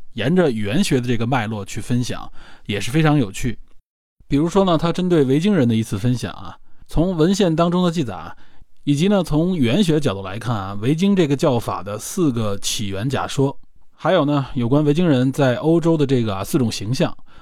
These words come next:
不仅仅有海盗，还有商人、殖民者和雇佣军的这种身份。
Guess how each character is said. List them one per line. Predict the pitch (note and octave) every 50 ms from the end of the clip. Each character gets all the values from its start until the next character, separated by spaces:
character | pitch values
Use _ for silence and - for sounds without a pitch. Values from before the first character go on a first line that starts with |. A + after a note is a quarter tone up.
| - -
不 | - G3
仅 | F#3+ E3+ F#3+ F3+
仅 | F#3 F3+
有 | E3+ E3
海 | D#3+ - - G2 G2
盗， | G#2+ C3 A#2 -
还 | - - C3
有 | C3 A#2+
商 | G#2+ - - D#3+ D3 D3+ D#3
人、 | C3+ A2 A2 B2
殖 | A#2+ - C3
民 | A#2 B2 C3 C#3
者 | B2+ A#2 F#2+ E2
和 | F#2+ A2 A2+
雇 | A#2 - C3+ B2 B2
佣 | C#3 D3+ D#3+ D#3+
军 | D3+ E3+ F3 E3+
的 | D3+
这 | A2 G#2+ F#2+
种 | F#2+ F#2+
身 | - - B2+ A#2+
份。 | A#2+ A#2+ G#2+ -